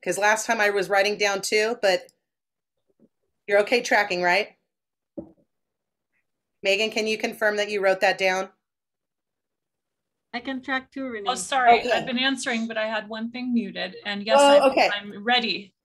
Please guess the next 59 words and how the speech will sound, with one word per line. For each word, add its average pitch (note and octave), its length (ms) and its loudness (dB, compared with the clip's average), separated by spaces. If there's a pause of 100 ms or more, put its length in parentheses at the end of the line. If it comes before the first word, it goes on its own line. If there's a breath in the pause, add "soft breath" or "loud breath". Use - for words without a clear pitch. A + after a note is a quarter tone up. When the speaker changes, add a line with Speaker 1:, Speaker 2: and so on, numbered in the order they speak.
(160)
Speaker 1:
Excellent. C#4 340 4
Thank F4 180 4
you E4+ 100 6
so C#4 180 2
much, G3+ 180 2
Megan. F#3 380 0
Okay, B3 220 2
our A3 180 4
second C#4+ 460 0
item, C4 400 2
what B3 120 4
is A#3+ 120 0
our A3+ 100 2
next A#3 300 -2
slide? B3+ 420 4 (280 loud breath)
We B3+ 140 4
have B3 260 4
two F4 240 4
movie D#4 300 4
tickets. - 360 -2
This B3+ 120 -2
is A#3+ 120 -4
coming B3+ 260 0
from B3 160 -2
Cerritos C4 760 2
College. C#4+ 680 4 (400 soft breath)
Thank A3+ 240 0
you B3 80 -2
so B3 240 0
much, A#3 200 2
Cerritos. B3+ 960 0 (540 soft breath)
Now, A#3 380 4
um, A3 300 4
also, B3 340 4
just A3+ 300 0
so B3 140 4
everybody A#3 380 2
knows, G#3+ 520 2
the G3 100 -6
person A3+ 420 0
who B3+ 120 0
just G#3 320 0
won, G3 320 0
I F#3+ 100 2
did F3 220 -2
not F#3+ 340 0
remove G3+ 380 -4
your F3 200 0
name. F3 460 0
Let F3+ 140 -4
me F3+ 80 -4
see - 100 -6
if F3 100 -4
I F3+ 60 0
can E3+ 140 -4
do E3+ 100 -4
that D#3 220 -2
real F3 240 4
quick. - 500 -2